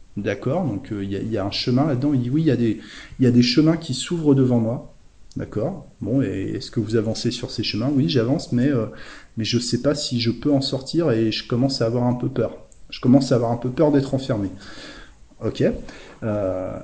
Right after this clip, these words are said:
alors peut-être, euh, que vous pouvez demander à la mère si, euh, si c'est possible de sortir.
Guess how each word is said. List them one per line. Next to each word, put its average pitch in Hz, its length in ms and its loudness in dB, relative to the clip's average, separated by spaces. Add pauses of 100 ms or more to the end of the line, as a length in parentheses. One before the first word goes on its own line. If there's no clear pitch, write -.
alors 117 300 0
peut-être, 135 520 2
euh, 110 380 4
que 117 120 0
vous 110 180 -4
pouvez 117 300 0
demander 120 640 4
à 98 120 2
la 101 180 -2
mère 151 280 0 (120)
si, - 720 -8
euh, 104 420 -2 (280)
si - 260 -12
c'est - 200 -10
possible 135 360 -4
de 117 80 2
sortir. - 420 -4